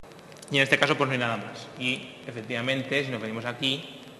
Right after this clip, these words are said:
coincide los seis con este. El submenú de Llures Amic aquí no ha salido porque nosotros no lo hemos marcado.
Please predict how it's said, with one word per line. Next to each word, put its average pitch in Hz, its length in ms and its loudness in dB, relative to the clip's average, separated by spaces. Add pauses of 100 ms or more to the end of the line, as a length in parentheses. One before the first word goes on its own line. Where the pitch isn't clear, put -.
(100)
coincide 117 540 -2
los 120 160 0
seis 127 440 2 (1080)
con 117 160 -2
este. - 200 -10 (140)
El 135 140 2
submenú 135 320 4
de 151 100 10
Llures 139 240 6
Amic 170 300 6 (200)
aquí 139 240 2
no 143 120 8
ha 139 40 8
salido 156 320 8
porque 151 140 6
nosotros 127 260 6
no 139 100 8
lo 127 80 8
hemos 117 200 2
marcado. 131 420 4